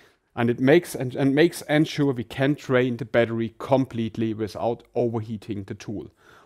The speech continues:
Also, when we speak about job site conditions, we all know there's a lot of water and dust around,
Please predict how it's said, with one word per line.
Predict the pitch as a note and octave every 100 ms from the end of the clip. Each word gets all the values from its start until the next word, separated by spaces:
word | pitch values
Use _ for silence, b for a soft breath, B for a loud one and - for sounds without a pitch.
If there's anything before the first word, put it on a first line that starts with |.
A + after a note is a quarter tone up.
| b
Also, | A3+ B3 G#3
when | D#3 C#3+
we |
speak | C3+ - C#3
about | A#2 A2 -
job | C#3 -
site | B2+ A2+
conditions, | A#2+ A2 G#2+ G#2 -
we | F3+
all | F3+ F#3+
know | F3+ F3+
there's | D#3 C3+ D3
a |
lot | D3 D3+
of | -
water | D3+ E3 E3+
and | C3+ A#2+
dust | - B2+ - -
around, | G#2+ F#2+ A2